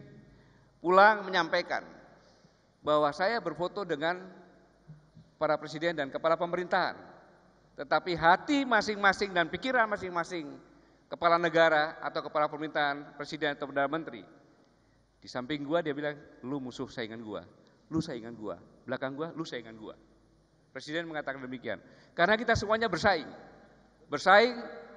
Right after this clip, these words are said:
yang sangat luar biasa. Yang kalah ya dilibas. Dan persaingan tidak berdasarkan besarnya negara. Tetapi walaupun kecil, kalau udah cepat mengantisipasi perubahan, pasti.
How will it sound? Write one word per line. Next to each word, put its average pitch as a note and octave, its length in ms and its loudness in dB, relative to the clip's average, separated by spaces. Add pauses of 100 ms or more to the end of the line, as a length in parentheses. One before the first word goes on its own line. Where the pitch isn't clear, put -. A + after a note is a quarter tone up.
(400)
yang E3 160 4
sangat A#3 320 4
luar G3+ 160 10
biasa. E3+ 480 2 (320)
Yang E3+ 160 2
kalah G#3+ 160 6
ya G3+ 160 2
dilibas. D#3 560 -4 (320)
Dan F3+ 160 4
persaingan G#3 720 2
tidak C#4 320 8
berdasarkan G#3+ 520 6 (280)
besarnya F3+ 560 4 (1400)
negara. D#3 640 4
Tetapi E3+ 400 -4
walaupun F3+ 320 2
kecil, A3 400 -2
kalau E3+ 160 0
udah D#3 80 2
cepat - 400 0
mengantisipasi E3+ 520 -4
perubahan, D#3+ 440 2 (880)
pasti. D#3 320 -2